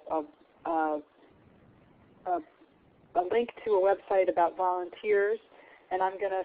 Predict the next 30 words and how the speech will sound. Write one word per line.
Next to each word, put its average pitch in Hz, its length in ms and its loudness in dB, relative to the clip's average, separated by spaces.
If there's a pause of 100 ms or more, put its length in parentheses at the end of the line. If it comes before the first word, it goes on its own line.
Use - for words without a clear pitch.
suggest 180 400 2 (140)
that 170 220 0 (100)
you 180 320 0
and 175 180 -6
Kenneth 180 380 -6 (180)
follow 170 400 2
up 165 240 -2
after 165 560 0 (160)
the, 156 320 -2 (560)
um, 147 440 -4 (920)
after 180 260 0
the 165 80 -2
webinar 160 460 -2
on 143 140 -4
this, 208 180 -2 (300)
and, 170 520 -6
um, 165 260 -4
if 160 180 -10
we 175 60 -4
can 170 140 -12
provide 170 440 0
some 185 80 -14
more 170 160 -4
information 170 580 -6
on 180 180 -2
it 190 160 -4 (680)
on 180 100 2
the 170 60 0
website, 170 400 0
we 160 180 -4